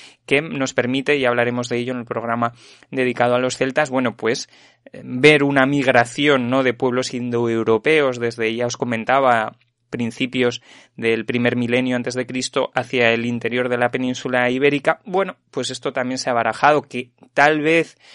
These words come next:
hubiera una influencia de, de esto y, y bueno, pues en poblaciones autóctonas que tenían otro tipo de idioma. Bueno, no se sabe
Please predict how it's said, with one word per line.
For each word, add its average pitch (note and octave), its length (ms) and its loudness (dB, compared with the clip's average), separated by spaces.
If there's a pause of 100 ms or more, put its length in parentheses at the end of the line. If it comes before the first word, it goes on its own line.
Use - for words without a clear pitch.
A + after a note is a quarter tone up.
(260)
hubiera B2+ 680 2 (280)
una B2 160 -4
influencia B2 840 -2
de, A2 680 -10
de A2+ 320 -4
esto D#3 480 -4
y, B2 400 -6 (300)
y A#2+ 160 -8
bueno, C3+ 240 -2
pues B2+ 220 -6
en G#2+ 140 -8
poblaciones B2 540 2
autóctonas C#3 760 0
que B2+ 280 -2
tenían A#2+ 400 -4
otro A2+ 220 -6
tipo A#2 240 -6
de A#2+ 80 -4
idioma. D3 440 0
Bueno, A#2+ 220 -4 (840)
no E3 240 2
se C#3+ 120 0
sabe G#2+ 360 -8